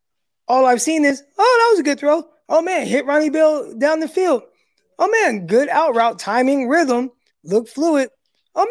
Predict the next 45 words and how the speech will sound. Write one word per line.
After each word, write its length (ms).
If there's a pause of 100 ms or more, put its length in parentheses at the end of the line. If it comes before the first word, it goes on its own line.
(100)
man, 80
made 160
a 40
play 160
with 120
his 100
legs. 400 (320)
Oh, 100 (120)
man, 120
you 100
threw 180
a 60
ball 240
to 120
Jack 280
Coletto, 340
who's 180
wide 400
open 240
in 80
the 80
flats. 320
He 60
scores 260
a 60
touchdown, 500 (280)
but 180 (120)
you 180
didn't 160
miss 240
it," 180
right? 160
Like, 220
you 100
just, 260 (360)
there's 200
this 200
level 480
of, 340 (160)
wh-, 180
if 140
I 140
had 120
to 60
guess, 480